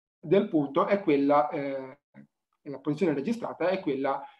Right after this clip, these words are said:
eh, diciamo, che si aveva nel momento in cui si è schiacciato il tastino, il tastino verde. A questo punto, eh, ecco, perché è importante, eh, diciamo,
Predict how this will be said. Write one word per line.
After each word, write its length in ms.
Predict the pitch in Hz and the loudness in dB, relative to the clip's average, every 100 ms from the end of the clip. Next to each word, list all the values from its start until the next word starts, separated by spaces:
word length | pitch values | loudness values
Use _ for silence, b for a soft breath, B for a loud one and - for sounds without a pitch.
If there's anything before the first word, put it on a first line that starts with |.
| _ | _
eh, 380 | - 139 131 127 | -8 -6 -6 -8
diciamo, 580 | 139 143 160 139 135 - | -10 0 0 0 -4 -6
che 140 | - 156 | -6 -2
si 120 | - | 4
aveva 400 | 202 147 135 143 | 4 4 2 2
nel 140 | 143 | 2
momento 420 | 151 175 143 135 202 | -4 -2 -4 -2 -4
in 120 | 214 | -4
cui 140 | 139 | -8
si 120 | 135 | -8
è 40 | 151 | -8
schiacciato 680 | - 214 - 131 - 143 143 | 0 -2 0 -6 -2 -4 -2
il 160 | 151 | -4
tastino, 840 | 139 143 - 156 139 139 127 127 - | -2 -4 -4 -4 -4 -4 -4 -4 -6
il 120 | 143 | -10
tastino 460 | 143 135 156 135 131 | -10 -12 -12 -14 -16
verde. 440 | - _ - - _ _ _ _ _ _ _ _ b b b b b | -20 _ -20 -20 _ _ _ _ _ _ _ _ b b b b b
A 100 | 190 | -4
questo 320 | 202 190 294 285 | 0 2 2 0
punto, 640 | 202 214 214 294 302 - b b b - | 0 0 2 0 0 -6 b b b 0
eh, 1000 | 185 185 180 170 160 156 143 139 135 - | 6 8 10 8 6 2 0 0 -2 0
ecco, 540 | 160 147 151 - _ _ 208 156 | -2 0 -4 -6 _ _ -16 -6
perché 560 | 220 233 214 180 180 - | 0 2 4 0 0 -8
è 80 | 190 | -4
importante, 1000 | 160 165 160 - 165 160 151 156 156 - | -4 0 0 2 2 2 0 0 -2 -4
eh, 600 | 165 147 143 135 135 135 | -6 -4 -4 -4 -4 -6
diciamo, 800 | 135 139 170 151 135 131 143 _ | -8 -4 0 2 0 -6 -8 _